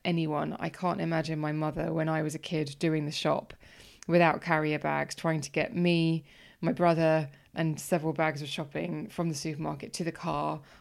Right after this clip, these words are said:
or back to the house without carrier bags. It, pff, just, it just seems ridiculous 'cause I can tell you something, my brother and I certainly weren't gonna help the issue. So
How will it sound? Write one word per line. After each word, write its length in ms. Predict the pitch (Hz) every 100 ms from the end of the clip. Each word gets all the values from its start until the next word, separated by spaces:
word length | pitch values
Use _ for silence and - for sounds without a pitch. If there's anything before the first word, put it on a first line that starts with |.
| _
or 220 | 156 143
back 280 | 143 160 -
to 100 | -
the 60 | 160
house 380 | 147 147 143 -
without 400 | - 165 165 -
carrier 320 | 160 156 151
bags. 340 | 147 151 147 -
It, 300 | - - -
pff, 580 | - - _ - -
just, 240 | - 151 -
it 220 | - -
just 160 | - -
seems 160 | 143
ridiculous 520 | 160 - 156 - 147
'cause 200 | 143 151
I 100 | 156
can 160 | 147 -
tell 160 | 190 160
you 100 | 156
something, 320 | 151 - - - -
my 100 | 156
brother 300 | 147 165 151
and 80 | 151
I 100 | 147
certainly 340 | - 147 147
weren't 200 | 151 151
gonna 120 | 151
help 200 | 185 160
the 100 | -
issue. 340 | 156 147 156 147 - - - - - -
So 500 | - - 185 180 175